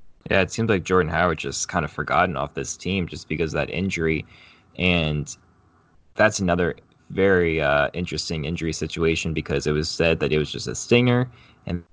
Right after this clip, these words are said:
and now he's out for a couple weeks now. He was limited in practice today. It, once he's cleared for contact, he's good to go.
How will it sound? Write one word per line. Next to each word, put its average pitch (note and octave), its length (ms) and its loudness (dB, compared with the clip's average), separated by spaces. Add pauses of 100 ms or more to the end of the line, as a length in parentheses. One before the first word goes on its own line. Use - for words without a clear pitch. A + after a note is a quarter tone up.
(160)
and D2 120 -2
now C#2+ 220 0
he's D#2+ 240 -4
out D#2 240 2
for - 160 -6
a C#2+ 40 -4
couple C#2 280 0
weeks D#2 300 -2
now. D#2+ 260 2
He F2 100 -2
was D#2+ 220 -4
limited E2 300 2
in D2 60 -6
practice D2+ 400 0
today. D#2 340 0 (560)
It, - 160 0
once B2+ 200 4
he's E3 140 2
cleared B2 260 0
for F2 100 -8
contact, F#2 500 0
he's E2 180 -4
good D#2 220 -2
to D2+ 80 -8
go. C#2 320 0